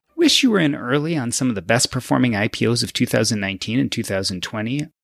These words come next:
Our crowd investors were, and now you can join them in what's next. With our crowd, accredited investors have access to invest directly, easily, and most importantly, early.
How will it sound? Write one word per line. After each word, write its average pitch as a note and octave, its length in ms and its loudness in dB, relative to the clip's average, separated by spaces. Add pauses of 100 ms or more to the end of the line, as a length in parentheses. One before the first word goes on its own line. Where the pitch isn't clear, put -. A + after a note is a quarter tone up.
(140)
Our B2+ 160 4
crowd G#2 280 0
investors - 500 -2
were, G2+ 400 -2
and G2 220 -4
now G#2 180 2
you F#2+ 160 4
can G#2+ 240 -2
join A2+ 320 4
them D#2+ 220 -6
in G2+ 240 -6
what's G2 260 -2
next. - 540 -4 (340)
With - 160 -2
our F3 200 4
crowd, F#2+ 400 0
accredited D#3+ 520 0
investors C#3 520 2
have A2 120 -2
access A2 380 0
to - 120 -2
invest F#2 360 -2
directly, F#2+ 640 -2
easily, G#2 600 -2
and G#2+ 160 -6
most F2+ 320 -2
importantly, G2 800 -4 (240)
early. D2+ 520 -2